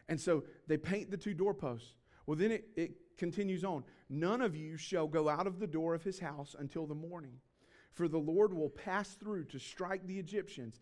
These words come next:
And when he sees the blood on the lintel and the two doorposts, the Lord will pass over the door and will not allow the destroyer to enter your houses to strike you." Sure enough, next morning, what happens?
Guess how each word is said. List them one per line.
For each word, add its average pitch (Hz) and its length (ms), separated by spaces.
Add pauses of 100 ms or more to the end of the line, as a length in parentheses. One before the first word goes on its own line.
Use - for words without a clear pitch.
(260)
And 131 160
when 131 120
he 160 200
sees 220 340
the 143 100
blood 202 540 (240)
on 135 180
the 113 80
lintel 220 520 (200)
and 131 120
the 123 60
two 147 180
doorposts, 202 720 (240)
the 139 140
Lord 180 280
will 123 140
pass 208 520 (100)
over 202 440
the 180 120
door 139 440 (240)
and 135 160
will 123 120
not 156 340
allow 147 340
the 135 140
destroyer 120 720 (320)
to - 180
enter 165 300
your 123 160
houses 120 640 (400)
to 135 100
strike 123 400
you." 110 80 (360)
Sure 147 280
enough, 160 260 (260)
next 139 240
morning, 170 340 (140)
what 160 180
happens? 156 500